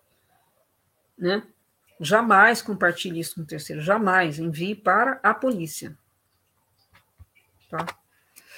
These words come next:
É, o anonimato é um direito de quem tá fazendo a denúncia, é um direito seu.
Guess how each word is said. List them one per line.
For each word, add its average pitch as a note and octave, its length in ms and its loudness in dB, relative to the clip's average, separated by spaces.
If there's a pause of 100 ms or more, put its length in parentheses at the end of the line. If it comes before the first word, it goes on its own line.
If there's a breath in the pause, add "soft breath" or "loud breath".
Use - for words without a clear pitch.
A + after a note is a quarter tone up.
(480 loud breath)
É, F#3+ 480 2
o F#3+ 60 4
anonimato G3+ 540 4
é G#3+ 40 0
um G#3+ 60 2
direito G#3 520 0 (240 loud breath)
de F3+ 100 -10
quem G3 160 -4
tá F#3 120 -8
fazendo F3+ 320 -2
a F3 40 -2
denúncia, F3+ 380 -4
é F#3+ 40 -4
um G3+ 60 -2
direito A3+ 580 0
seu. E3+ 380 -8